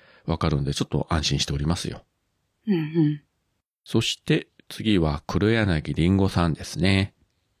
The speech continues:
Speaker 2: はい。
Speaker 1: 野犬が枕元で、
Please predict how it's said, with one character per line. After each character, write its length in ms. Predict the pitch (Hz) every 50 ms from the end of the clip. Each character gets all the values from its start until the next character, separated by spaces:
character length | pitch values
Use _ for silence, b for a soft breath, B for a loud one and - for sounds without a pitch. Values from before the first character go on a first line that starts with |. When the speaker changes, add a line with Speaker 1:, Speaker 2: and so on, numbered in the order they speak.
| _ _
Speaker 2:
は 140 | - - 214
い。 160 | 202 277 - - _ _ _ _ _ _ _ _ _ _ _ -
Speaker 1:
野 100 | - 98
犬 200 | - - 139 147
が 140 | 143 165 147
枕 300 | 101 92 - - 104 98
元 300 | 98 98 95 - 80 73
で、 200 | 71 82 - _